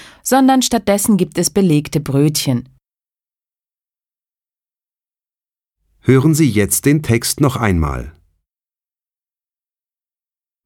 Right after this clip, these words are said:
Speaker 1: Herzlich willkommen zu unserem heutigen Seminartag. Bevor wir beginnen,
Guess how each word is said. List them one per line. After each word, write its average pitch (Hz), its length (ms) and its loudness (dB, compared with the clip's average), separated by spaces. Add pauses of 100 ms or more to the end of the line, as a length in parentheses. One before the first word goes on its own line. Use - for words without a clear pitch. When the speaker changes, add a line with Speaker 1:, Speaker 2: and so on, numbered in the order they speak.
(280)
Speaker 1:
Herzlich 285 520 -2
willkommen 160 500 0
zu - 100 -2
unserem 165 320 0
heutigen 165 380 0
Seminartag. 156 840 0 (1080)
Bevor 285 340 0
wir 185 140 2
beginnen, 160 580 0